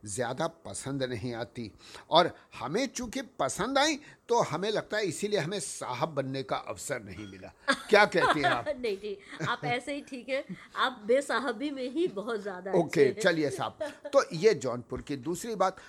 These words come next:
Speaker 1: अब देखिए, हमारी पत्नी भी अपने आपसे जौनपुर के बारे में कुछ ना कुछ तो बताना चाहती हैं। जैसे उन्होंने कहा ना कि जौनपुर उनके लिए सिर्फ एक शहर नहीं है, जौनपुर उनके लिए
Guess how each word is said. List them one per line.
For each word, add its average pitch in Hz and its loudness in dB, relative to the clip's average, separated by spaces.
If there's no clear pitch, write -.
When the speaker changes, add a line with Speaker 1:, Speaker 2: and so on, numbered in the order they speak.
Speaker 1:
अब 254 4
देखिए, 262 0
हमारी 214 2
पत्नी 254 -4
भी 185 2
अपने 262 2
आपसे 185 2
जौनपुर 151 -2
के 180 -2
बारे 143 -2
में 160 -6
कुछ 220 -2
ना 214 -4
कुछ 160 -6
तो 185 0
बताना 110 -8
चाहती - -12
हैं। 139 -8
जैसे 190 -4
उन्होंने 233 -4
कहा 196 0
ना 285 0
कि 247 -8
जौनपुर 156 -4
उनके 135 -8
लिए 220 -6
सिर्फ - -10
एक 220 -10
शहर 135 -8
नहीं 110 -10
है, - -18
जौनपुर 151 -2
उनके 147 -8
लिए 165 -6